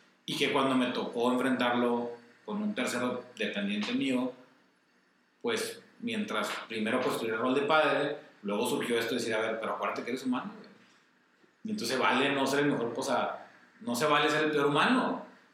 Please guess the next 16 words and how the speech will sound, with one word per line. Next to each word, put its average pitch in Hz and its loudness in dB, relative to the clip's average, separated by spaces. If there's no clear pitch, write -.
pero 107 -4
se 107 -4
vale 107 0
no 131 0
ser 143 0
el - -2
mejor 139 -2
papá. - -2
Tienes 117 -6
que 147 -4
ser 151 0
el 160 0
mejor 151 -2
ser 156 0
humano, 233 -2
¿no? - -4